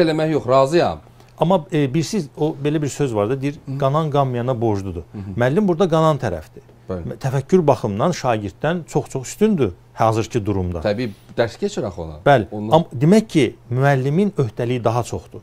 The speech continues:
Speaker 1: Hı.
Speaker 2: Müəllimin məsuliyyəti də çoxdur. Mən demirəm ki, müəllim, müəllim də insandır. Müəllimin də müəyyən bir psixoloji, deyək ki,
Speaker 1: Bəli.
Speaker 2: sarsıntıları ola bilər. Amma,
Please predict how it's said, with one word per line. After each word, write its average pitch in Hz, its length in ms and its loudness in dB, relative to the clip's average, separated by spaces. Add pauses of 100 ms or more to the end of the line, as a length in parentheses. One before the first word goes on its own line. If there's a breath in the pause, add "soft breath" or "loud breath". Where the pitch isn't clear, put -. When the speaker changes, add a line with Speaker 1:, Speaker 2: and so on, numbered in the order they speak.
(160)
Speaker 1:
Hı. 95 60 -14
Speaker 2:
Müəllimin 135 420 2 (140)
məsuliyyəti 139 580 0
də 143 100 6
çoxdur. - 380 -8 (360 soft breath)
Mən 151 160 2
demirəm 165 280 2
ki, 131 100 -6
müəllim, 123 420 2 (520 loud breath)
müəllim 143 240 2
də 220 160 4
insandır. 98 480 -2
Müəllimin 117 400 0
də 170 140 4 (220)
müəyyən 117 280 0
bir 110 180 -2
psixoloji, 117 520 0 (280 loud breath)
deyək 104 120 -2
ki, 110 60 2
Speaker 1:
Bəli. 117 140 0
Speaker 2:
sarsıntıları 113 680 0 (100)
ola 123 160 6
bilər. 120 380 4 (420 soft breath)
Amma, 131 360 4